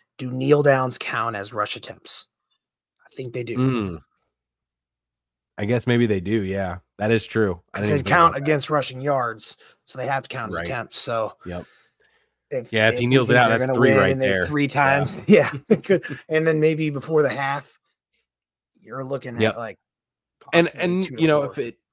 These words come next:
Speaker 2: if the attempts don't get up to eleven, but the yards still hit, I won't be upset about it. So, like,
Speaker 1: 'Cause
Speaker 2: I
Speaker 1: I
Speaker 2: think
Speaker 1: saw
Speaker 2: we,
Speaker 1: it and I
Speaker 2: we
Speaker 1: thought,
Speaker 2: ride with the
Speaker 1: and
Speaker 2: yards.
Speaker 1: yeah, I saw it and I was like, "Ooh, maybe the over," and I saw how high it was. I was like, "Ooh, no, definitely not."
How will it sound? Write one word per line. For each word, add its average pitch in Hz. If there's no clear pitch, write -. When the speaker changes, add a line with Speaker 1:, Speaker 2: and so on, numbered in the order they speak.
Speaker 2:
if 147
the 147
attempts 151
don't 127
get 139
up 131
to 151
eleven, 143
but 131
the 104
yards 107
still 113
hit, 127
I 110
won't 104
be 101
upset 85
about 69
it. -
So, 101
like, 87
Speaker 1:
'Cause 143
Speaker 2:
I 151
Speaker 1:
I 175
Speaker 2:
think -
Speaker 1:
saw 165
Speaker 2:
we, 147
Speaker 1:
it 123
and 123
I 104
Speaker 2:
we 98
Speaker 1:
thought, 101
Speaker 2:
ride 92
with 85
the -
Speaker 1:
and 82
Speaker 2:
yards. 78
Speaker 1:
yeah, 113
I 120
saw 135
it 120
and 107
I 113
was 113
like, 113
"Ooh, 262
maybe 202
the 175
over," 147
and 127
I 127
saw 120
how 98
high 113
it 120
was. 131
I 120
was 107
like, 101
"Ooh, 107
no, 101
definitely 104
not." 90